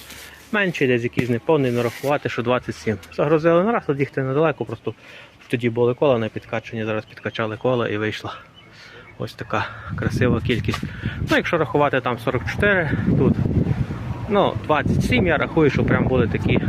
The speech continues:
добротні набиті. Там, якщо так брати, то і там було більше, але такі прям добре, хто виходить сімдесят один мішок з того мого поля. Ну, я вважаю, що це навіть дуже добрий результат. Зараз будемо розгружати, бо воно, бачите, таке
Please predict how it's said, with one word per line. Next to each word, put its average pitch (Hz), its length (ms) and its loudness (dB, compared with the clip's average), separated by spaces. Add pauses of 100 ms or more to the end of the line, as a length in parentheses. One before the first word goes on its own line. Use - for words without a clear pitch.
(100)
добротні 113 480 2
набиті. 110 380 0
Там, 123 180 -2
якщо 120 200 -4
так 120 160 -6
брати, 120 320 -2
то 123 140 -2
і 131 40 0
там 156 180 0
було 117 200 0 (560)
більше, 117 320 -2
але 135 160 0
такі 113 260 -2
прям 110 300 -2 (260)
добре, 160 320 2
хто 131 460 2
виходить 120 400 0 (460)
сімдесят 113 500 -2
один 110 240 0
мішок 98 380 -6 (180)
з - 100 -10
того 104 260 2
мого 104 240 -4
поля. 104 340 0
Ну, 294 160 0
я 185 120 2
вважаю, 143 340 -2
що - 140 -10
це 123 200 -2
навіть 113 280 -2 (480)
дуже 120 340 2
добрий 110 360 0
результат. 101 480 -6
Зараз 110 180 -2
будемо 117 220 -4
розгружати, 123 480 -2
бо 110 100 -2
воно, 107 200 -2
бачите, 127 300 -2
таке - 300 -8